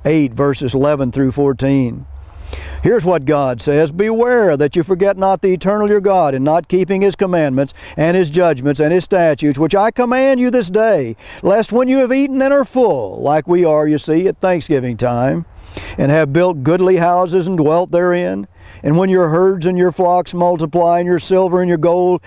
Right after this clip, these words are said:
is multiplied, and all that you have is multiplied, then your heart be lifted up, and you forget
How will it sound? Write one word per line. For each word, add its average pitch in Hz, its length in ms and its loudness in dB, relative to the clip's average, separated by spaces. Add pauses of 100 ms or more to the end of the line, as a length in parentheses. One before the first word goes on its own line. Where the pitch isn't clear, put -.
(180)
is 165 160 0
multiplied, 175 640 0
and 160 80 0
all 233 540 2
that 247 160 -2
you 247 100 -4
have 175 320 2
is 139 100 -2
multiplied, 135 800 0 (380)
then 240 380 2
your 165 180 2
heart 175 320 -2
be 175 140 0
lifted 180 400 2
up, 165 200 2
and 147 120 -4
you 175 120 2
forget 147 540 -2